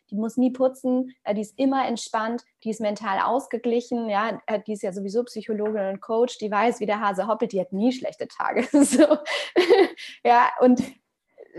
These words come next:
ich könnte jetzt tausend Beispiele noch, ähm, weiter aufmachen, dass man einfach denkt, wenn jemand da draußen ist, der eben für ein bestimmtes Thema steht, ist das immer perfekt und ich muss dann nur das tun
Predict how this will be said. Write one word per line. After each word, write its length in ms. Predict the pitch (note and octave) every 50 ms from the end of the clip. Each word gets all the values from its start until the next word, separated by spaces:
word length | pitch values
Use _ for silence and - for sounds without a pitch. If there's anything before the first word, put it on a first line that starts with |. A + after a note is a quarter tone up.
| - -
ich 140 | - A#3 -
könnte 200 | C4+ C4+ B3 C4+
jetzt 140 | B3+ C4
tausend 280 | - A#3+ A3+ A#3+ A#3+ -
Beispiele 440 | - G#3+ B3 - - B3+ A#3 A#3 A3+
noch, 220 | G#3+ G#3+ A3 - - -
ähm, 200 | G#3 G3+ G#3 G3
weiter 360 | G3+ G3+ G#3+ G#3+ A#3 - -
aufmachen, 680 | - C#4+ G4 - - A3 F3+ F#3 F#3+ G3+ F#3+ G#3+ A#3+ - _ _ _ -
dass 180 | A3 A3 A3 A#3
man 160 | A3 G#3+ -
einfach 380 | - A#3 A#3 - A3 G#3+ -
denkt, 320 | - A3 A3+ B3 C4 B3+ B3+ - _ _ _ _ _ _ _
wenn 280 | - - F#3+ G#3+ B3+ D4
jemand 280 | D4+ C#4 A#3+ A3+ A3
da 80 | A3+ G#3
draußen 480 | - G3+ G3 G#3 G#3 - - G3 - -
ist, 520 | - A3 D#4 A#4 A4+ - - - - _ _ _ _ _ _ -
der 240 | A3 A3 G#3 -
eben 220 | - A3 A3 A#3+ A3
für 80 | -
ein 60 | G#3+ G#3+
bestimmtes 400 | G#3 - - G#3+ G#3+ G#3+ G3+ -
Thema 260 | - G#3+ G3+ G3 F#3+
steht, 280 | - - A3 A#3 A#3+ -
ist 180 | - G3+ - -
das 200 | G3+ G#3 G3+ - -
immer 220 | G#3 G#3+ G3+ G3
perfekt 460 | - - F#3+ - - G#3 G#3 - -
und 140 | G3 G3 -
ich 140 | - F#3 -
muss 240 | A3 B3+ C#4+ C4+ -
dann 200 | A3+ G#3 G#3+ A3
nur 200 | B3 C#4 C4+ C4
das 360 | C4+ - A3 C4 C#4 - -
tun 260 | - - C4+ C#4 D#4